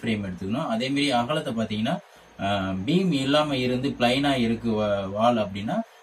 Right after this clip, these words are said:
ஆ, பாட்டத்தோட பாட்டம் அளவும் செக் பண்ணிக்கணும், ரூஃப் அளவும் செக் பண்ணிக்கிட்டு, அதுல எது சின்ன அளவோ அந்த அளவுக்காக நம்ம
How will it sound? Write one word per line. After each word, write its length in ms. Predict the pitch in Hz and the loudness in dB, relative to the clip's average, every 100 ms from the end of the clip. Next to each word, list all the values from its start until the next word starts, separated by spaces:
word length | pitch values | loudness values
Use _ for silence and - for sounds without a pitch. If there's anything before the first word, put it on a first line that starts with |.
| - | -8
ஆ, 80 | 98 | -4
பாட்டத்தோட 640 | 101 113 135 131 135 123 | 0 4 4 2 0 0
பாட்டம் 380 | 110 120 - 127 | 4 2 4 2
அளவும் 300 | 113 110 110 | 2 0 -2
செக் 200 | 113 - | -4 -6
பண்ணிக்கணும், 420 | 107 104 151 143 | -4 -4 -2 -2
ரூஃப் 280 | 120 160 165 | 0 -2 -2
அளவும் 220 | 127 120 | 0 0
செக் 200 | 117 - | 0 -4
பண்ணிக்கிட்டு, 420 | 104 101 - 180 - - - | -6 -8 -4 -6 -6 -14 0
அதுல 320 | 98 151 165 | 2 4 2
எது 200 | 143 147 | 0 -4
சின்ன 300 | - 123 120 | -6 0 0
அளவோ 300 | 107 104 170 | 2 0 -2
அந்த 220 | 170 117 117 | 0 0 2
அளவுக்காக 300 | 117 117 127 | 2 0 0
நம்ம 240 | 110 | 0